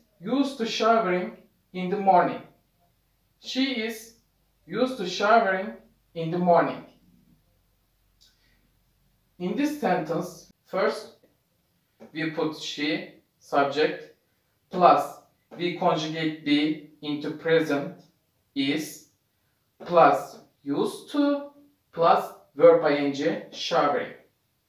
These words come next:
Let's repeat these sentences in a correct way to pronounce our speaking. If you are ready, let's get started. We used to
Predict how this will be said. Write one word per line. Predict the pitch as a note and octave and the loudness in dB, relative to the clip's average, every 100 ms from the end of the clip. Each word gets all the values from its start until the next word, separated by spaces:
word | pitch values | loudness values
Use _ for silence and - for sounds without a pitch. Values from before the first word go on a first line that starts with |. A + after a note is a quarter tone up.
| _ _ _ _ _ _ _ _ _ _ _ _ _ _ _ _ - | _ _ _ _ _ _ _ _ _ _ _ _ _ _ _ _ -6
Let's | D3+ A3+ A#3 | 0 0 0
repeat | F3+ F#3+ G#3 A3 - D3+ | -6 -6 -6 -8 -12 -4
these | F#3 F#3+ | -4 -4
sentences | - F#3 F3+ G#3 F#3 F#3 F#3+ - - | 0 0 0 -6 -8 -8 -8 -10 -10
in | E3 | -4
a | F3+ | -4
correct | F3 F#3 G3+ E3 | 0 0 0 0
way | F3 E3+ | 0 0
to | F3+ | -8
pronounce | - F3+ F3 F3+ F3 | -10 -6 -2 -2 0
our | E3 E3+ | 0 0
speaking. | - F3 C#3+ - B2+ - _ - | -4 -8 -10 -10 -16 -18 _ -14
If | E3 E3+ | -12 -6
you | F#3 | 2
are | F3 | 4
ready, | F3 F3+ D#3+ F3 F3 - | 4 2 0 -2 -4 -8
let's | C#3+ D#3 D#3 | -4 -2 0
get | D#3+ D3+ | -2 -2
started. | - - - - - - _ _ _ _ _ _ _ _ _ | -2 0 2 0 -10 -14 _ _ _ _ _ _ _ _ _
We | D3+ D#3 | 2 4
used | D#3 B3+ - - | 4 0 -2 -2
to | B3 A#3+ A#3+ - | 0 0 -2 -10